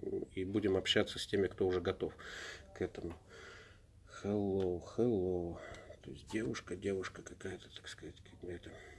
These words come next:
Вот. Поэтому, э, еще там с-, с-, с-, сбили там с, с Индией, там, да, с Индией переговоры идут, с Индонезией переговоры идут, и, и много еще, друзья, где че-, че-, что-то будем показывать.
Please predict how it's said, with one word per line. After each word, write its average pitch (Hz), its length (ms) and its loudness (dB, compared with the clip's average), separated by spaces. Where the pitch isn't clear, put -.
Вот. 92 180 -2
Поэтому, 117 460 8
э, - 40 -4
еще - 280 6
там 107 200 8
с-, - 160 0
с-, 113 160 2
с-, 120 360 2
сбили 117 280 10
там 98 200 4
с, - 180 -2
с - 160 4
Индией, 117 300 12
там, 107 480 6
да, 110 180 12
с - 140 0
Индией 104 200 8
переговоры 98 540 8
идут, 156 220 6
с - 80 8
Индонезией 101 480 8
переговоры 98 500 8
идут, 165 240 10
и, 110 60 6
и - 220 -2
много 131 280 12
еще, 92 200 6
друзья, 92 380 4
где 92 260 6
че-, - 200 0
че-, - 220 -2
что-то - 320 4
будем 95 280 4
показывать. 113 540 4